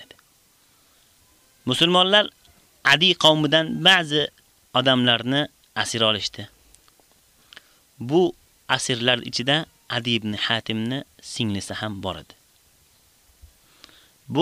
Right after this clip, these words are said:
asirlarni Rasululloh sollallohu alayhi vasallamni huzuriga Madinaga olib kelishdilar.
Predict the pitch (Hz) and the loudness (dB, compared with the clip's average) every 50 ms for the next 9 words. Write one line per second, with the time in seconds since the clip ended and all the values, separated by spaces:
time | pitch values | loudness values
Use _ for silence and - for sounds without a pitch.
0 | - - 185 165 - 190 180 175 175 180 175 170 175 175 180 - - - 127 135 | 4 4 2 2 2 0 0 2 0 0 2 2 0 0 0 -2 -2 -4 -4 -4
1 | 131 - 131 127 120 - 131 117 - 123 120 120 120 117 120 120 123 113 123 113 | -4 -4 -6 -8 -6 -6 -8 -4 -2 -2 0 2 2 2 0 -2 -4 -4 -6 -4
2 | 110 110 107 107 107 101 117 117 113 - - 110 110 110 107 107 101 95 95 95 | -4 -4 -4 -4 -2 -2 -2 -2 -2 -4 -4 -2 -2 -2 -2 -2 -4 -4 -4 -4
3 | 95 101 - 101 101 101 98 _ - - 90 76 - - - - - - | -6 -8 -8 -8 -8 -8 -8 _ -10 -10 -8 -8 -10 -12 -12 -18 -20 -20